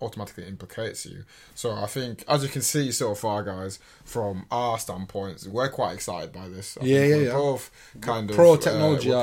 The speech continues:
Speaker 2: aren't
Speaker 1: pro
Speaker 2: we? Yeah.
Speaker 1: technology, and it's one of those things where, guys, it's just, I feel like the way that you've got the metaverse, even crypto, all this kind of stuff where it's like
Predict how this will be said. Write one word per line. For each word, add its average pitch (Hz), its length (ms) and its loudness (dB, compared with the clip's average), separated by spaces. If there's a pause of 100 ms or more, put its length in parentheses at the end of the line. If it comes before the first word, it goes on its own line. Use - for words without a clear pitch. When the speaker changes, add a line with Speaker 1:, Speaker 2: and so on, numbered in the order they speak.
(100)
Speaker 2:
aren't 151 120 2
Speaker 1:
pro 120 80 -2
Speaker 2:
we? 117 60 -2
Yeah. 117 60 -4
Speaker 1:
technology, 104 480 -6
and 101 320 -6
it's 113 140 -8
one 151 120 0
of 147 60 4
those 139 200 2
things 139 280 -2
where, 107 300 -2 (560)
guys, 117 320 0
it's 98 140 -8
just, 120 260 -8
I - 140 -12
feel 147 340 0
like 107 220 -2
the 104 60 -8
way 113 180 -4
that 104 260 -4 (240)
you've 104 120 -12
got 107 100 -4
the 101 60 -6
metaverse, 110 840 -4
even 117 260 -6
crypto, - 380 -8
all 113 300 -2
this 127 160 -6
kind 120 200 -8
of 110 60 -8
stuff 113 340 -8
where 95 180 -6
it's 90 240 -10
like 92 360 -10